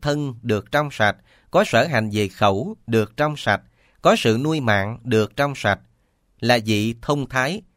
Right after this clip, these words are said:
có kinh nghiệm, thông minh, có năng lực đối đáp lại khi bị tra hỏi, vị đình chỉ ấy nên được nói như sau: "Này đại đức, việc đại đức đình chỉ lễ Bavarana của vị tỳ khưu này,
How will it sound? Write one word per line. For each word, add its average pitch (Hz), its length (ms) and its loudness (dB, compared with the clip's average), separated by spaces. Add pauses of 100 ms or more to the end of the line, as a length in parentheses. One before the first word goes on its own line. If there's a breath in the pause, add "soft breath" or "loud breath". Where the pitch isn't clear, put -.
(140)
có 156 260 4
kinh 156 180 -2
nghiệm, 104 320 -4 (320)
thông 131 260 0
minh, 127 240 0 (340 soft breath)
có 180 140 4
năng 170 220 -2
lực 113 200 0
đối 143 240 -2
đáp 190 240 -4
lại 101 420 -4
khi 165 200 0
bị 110 260 -2
tra 139 220 0
hỏi, 107 380 -2 (800)
vị 117 240 2
đình 120 240 0
chỉ 113 240 0
ấy 135 300 -4 (280 soft breath)
nên 151 260 2
được 110 240 0
nói 131 220 2
như 143 240 0
sau: 117 420 -4 (1500)
"Này 117 300 2
đại 107 260 4
đức, 180 220 -2 (380)
việc 123 260 2
đại 117 220 2
đức 202 260 -4
đình 117 240 0
chỉ 113 300 0
lễ 113 340 2
Bavarana 127 1120 -2
của 127 200 2
vị 113 220 0
tỳ 113 280 0
khưu 160 260 0
này, 104 280 -2